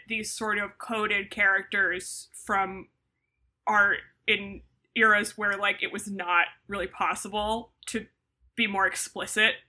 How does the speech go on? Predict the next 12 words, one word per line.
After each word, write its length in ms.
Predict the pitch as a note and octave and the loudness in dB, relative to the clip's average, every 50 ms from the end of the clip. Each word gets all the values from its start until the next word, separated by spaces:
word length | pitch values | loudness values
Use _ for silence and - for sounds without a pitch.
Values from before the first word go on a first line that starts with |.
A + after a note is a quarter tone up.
| - | -2
about 480 | - G#3 G#3+ F#3+ F3+ G3 F#3+ - _ - | -2 0 2 4 2 2 2 -2 _ -4
the 100 | G#3+ G3+ | -4 -2
queerness 360 | - - A3 G#3 G#3+ A3+ A#3 | 2 6 6 8 8 6 4
of 80 | B3+ - | 4 0
those 160 | A3+ A#3 - | 0 2 6
characters 460 | - A#3+ A#3 B3+ B3 D4 D4 D4+ - - - - - - - - - - _ _ _ _ _ _ _ _ _ | 10 10 10 10 10 8 4 4 4 0 -10 -14 -14 -14 -14 -16 -18 -20 _ _ _ _ _ _ _ _ _
can 200 | - - C4 C4 | 0 6 6 6
just 160 | B3+ C4 - - | 6 6 2 2
be 100 | C4+ C4 | 0 0
so 300 | - - - B3 A#3 B3 | 0 4 6 6 6 6
much 180 | D4 D4+ - | 4 2 2
more 160 | C#4+ B3+ A3+ | 2 0 2